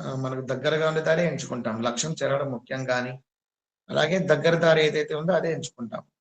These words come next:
దూరంగా ఉండే దారి ఎంచుకోం కదా. ఆ విధంగా వాళ్ళకు దగ్గరగా ఉండే దారిని వాళ్ళు ఎంచుకున్నారు. వాళ్ళ అనుయాయులందరూ, వాళ్ళ శిష్యులందరూ కూడా అదే దారిలోనే నడుచుకున్నారు. ఇకపోతే రామానుజాచార్యుల వారు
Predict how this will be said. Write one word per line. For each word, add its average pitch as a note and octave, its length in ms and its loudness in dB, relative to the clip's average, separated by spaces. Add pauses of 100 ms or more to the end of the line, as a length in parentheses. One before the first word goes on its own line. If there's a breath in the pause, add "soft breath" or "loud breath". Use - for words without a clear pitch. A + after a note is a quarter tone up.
(340)
దూరంగా D3+ 640 -4
ఉండే C#3 200 -2
దారి C3 220 -2
ఎంచుకోం D2+ 400 -6
కదా. - 200 -10 (3000)
ఆ D#3+ 80 -2
విధంగా F3 380 4
వాళ్ళకు E3 300 6
దగ్గరగా D#3 400 4
ఉండే D3+ 140 2
దారిని D#3 240 2
వాళ్ళు C#3+ 140 2
ఎంచుకున్నారు. C#3 540 -2
వాళ్ళ D3+ 240 4
అనుయాయులందరూ, C#3 840 0
వాళ్ళ - 360 -6
శిష్యులందరూ D3 500 -2
కూడా D#3 220 4
అదే C#3+ 160 2
దారిలోనే C3+ 480 0
నడుచుకున్నారు. - 680 -8 (2000)
ఇకపోతే C#3+ 760 -4 (520)
రామానుజాచార్యుల F3 960 2
వారు C3+ 560 2